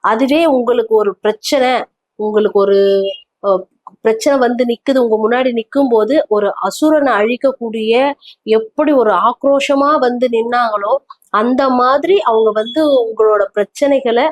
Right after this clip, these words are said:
அஹ், தவிடு பொடியா ஆக்கக்கூடியவங்க. அந்த மாதிரி அம்மா வந்து உங்களுக்கு வந்து அவ்வளோ கவசமா நிப்பாங்க.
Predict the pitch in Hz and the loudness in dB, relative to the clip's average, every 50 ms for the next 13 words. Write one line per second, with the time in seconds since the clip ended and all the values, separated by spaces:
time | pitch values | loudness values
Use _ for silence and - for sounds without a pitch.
0 | - - - _ _ _ - 175 170 175 _ - 226 226 240 277 330 302 320 - | -4 -10 -20 _ _ _ -8 -8 -8 -6 _ -2 -2 0 0 0 0 -2 -2 -2
1 | 226 208 202 208 202 196 185 180 - 185 180 - 180 170 170 175 170 175 165 190 | -2 -2 0 0 0 0 -2 -2 -4 -8 -8 -8 -6 -6 -4 -6 -6 -6 -10 -12
2 | - _ _ _ _ _ _ _ _ _ _ _ _ _ _ _ _ _ _ - | -14 _ _ _ _ _ _ _ _ _ _ _ _ _ _ _ _ _ _ -6
3 | - 233 226 226 240 262 294 302 339 311 254 262 294 302 - _ _ _ _ _ | -4 -2 0 0 0 0 0 0 0 2 2 2 0 0 -2 _ _ _ _ _
4 | - 214 220 240 262 285 302 339 339 320 277 277 269 269 269 320 330 320 302 277 | -6 -4 -4 0 0 2 2 2 2 2 0 0 -2 -2 0 0 0 2 2 2
5 | 247 233 214 226 226 220 214 214 - 226 226 247 254 330 311 - - 214 208 220 | 2 0 -2 -2 -2 -4 -4 -4 -4 -6 -6 -4 -2 -2 -2 0 0 -2 0 0
6 | 262 262 - - 226 220 240 285 285 285 302 294 277 269 262 214 185 - - 180 | 0 -2 -2 -2 -2 -2 -2 -2 -2 -2 -2 0 0 0 -2 -2 -4 -4 -4 -6
7 | 170 160 | -6 -6